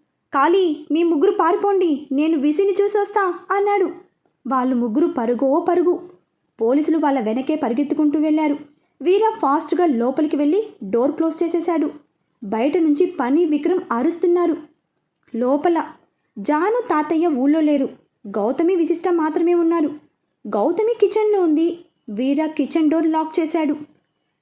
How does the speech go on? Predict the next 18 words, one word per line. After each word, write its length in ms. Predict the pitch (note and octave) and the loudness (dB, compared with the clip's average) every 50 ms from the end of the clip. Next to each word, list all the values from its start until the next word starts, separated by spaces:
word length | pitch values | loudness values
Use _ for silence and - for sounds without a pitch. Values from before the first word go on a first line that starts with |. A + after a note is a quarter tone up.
| _ _ | _ _
తర్వాత 340 | - A#3+ A3 A3+ A#3 C4+ - | -6 -4 -2 -2 -2 0 -2
అన్ని 520 | E4 - - - A#3+ A#3+ B3 C#4 D#4+ F4+ E4+ | -4 -2 -4 -4 -4 -2 0 2 2 2 2
రూమ్స్ 260 | B3+ C#4 D#4+ E4 E4 | 2 0 -2 -2 -2
వెతికాడు. 420 | D#4+ D4+ D#4 D4 - D4+ D4 A#3+ - - - _ _ _ _ _ _ _ _ - - | -4 -4 -4 -2 -2 0 -2 -2 -4 -8 -14 _ _ _ _ _ _ _ _ 0 0
చివరికి 520 | F#4 F4+ G4+ B4 A4+ A4 G4+ G#4 G#4 G#4 - | 2 2 2 0 2 2 2 0 0 0 0
పైన 220 | D4+ D4+ E4+ F#4+ F#4+ | 0 2 2 2 2
ఒక 200 | F4 D#4+ D#4+ D4+ | 0 0 0 0
రూమ్లో 560 | A#3 B3+ D4 D#4 D#4 C#4+ C#4+ D4+ D4+ D4+ D4+ - | 0 2 2 2 2 2 2 0 0 -4 -6 -8
విశిష్ట 380 | B3 A3 C#4 C#4+ F4+ F4 F4 F#4+ | -4 -4 0 0 -2 -2 0 -2
సీరియస్గా 880 | F#4+ F#4 - - C4+ C#4 D4 D#4 D#4+ D#4 D4 D4+ - D4+ D4+ D4+ D4+ D4+ _ _ - E4 | -4 -2 -2 -2 0 0 0 2 0 0 -2 -2 -2 -2 -2 -2 -6 -12 _ _ -4 -2
చెవిలో 300 | D4+ D4+ E4 E4+ E4+ - - - | 0 2 2 0 0 -2 -2 -2
ఇయర్ 240 | C#4 C#4 C#4+ D#4+ D#4+ | 0 0 0 0 -2
ఫోన్స్ 340 | D#4+ E4 D#4+ D4+ D4+ D4+ - | -2 -2 -2 -2 -2 -2 -4
పెట్టుకుని 460 | B3 G#3+ - C#4+ D4+ D4+ F#4 G#4+ G#4+ - - _ _ _ _ _ _ _ | -4 -4 -2 -2 0 0 0 0 -4 -8 -16 _ _ _ _ _ _ _
పేపర్ 360 | - F4+ A4+ B4+ - B4 A#4+ G#4 | -2 -2 -2 0 0 0 0 2
మీద 180 | G4 G4 G4+ | 2 0 0
డిజైన్స్ 460 | E4 A3+ C4 C4 A3+ D#4 E4+ F4 E4+ | 0 0 -2 0 0 0 0 0 0
వేస్తోంది. 480 | E4 D#4 D#4 D#4 - D#4 D#4 D4 B3+ - | -2 -4 -2 -2 0 0 2 2 0 -2